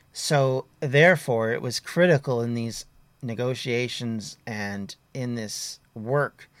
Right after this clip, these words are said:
diplomatically that the English continue to help their allies avoid this so that they could use them for their own benefit.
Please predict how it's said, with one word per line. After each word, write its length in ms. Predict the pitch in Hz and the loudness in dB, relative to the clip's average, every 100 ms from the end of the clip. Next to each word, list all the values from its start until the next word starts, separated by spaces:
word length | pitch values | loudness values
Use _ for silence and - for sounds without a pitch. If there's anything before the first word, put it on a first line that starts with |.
| - - _ _ _ _ | -20 -20 _ _ _ _
diplomatically 1040 | 135 - 110 131 190 151 - 113 104 113 - | -6 -4 -4 0 0 -2 -6 -8 -8 -10 -10
that 200 | - 117 | -8 -8
the 320 | 117 113 135 - | -8 -10 -12 -10
English 460 | - 156 135 113 - | -2 0 0 -2 -8
continue 640 | - 123 - 147 147 117 | -8 -8 -2 0 0 -2
to 100 | 104 | -6
help 460 | 101 - 135 120 - _ | -8 -4 -2 -2 -8 _
their 320 | - 107 107 | -8 -6 -4
allies 580 | 107 127 107 104 101 - - | -2 0 -2 -4 -8 -12 -10
avoid 520 | 131 110 123 160 117 | -10 -4 -2 0 -2
this 380 | - 87 120 - - - - - - _ | -8 -10 -12 -16 -20 -20 -20 -20 -20 _
so 200 | - 143 | -8 -4
that 220 | 120 117 117 | -2 -4 -4
they 120 | 113 | -8
could 220 | - 107 | -8 -8
use 420 | 113 160 202 123 | -2 0 0 -4
them 380 | 156 95 98 120 - _ _ | -6 -8 -8 -10 -16 _ _
for 200 | - 113 | -10 -6
their 180 | 101 | -4
own 180 | 107 104 | -4 -4
benefit. 500 | 117 143 95 90 95 | -2 -2 -4 -10 -12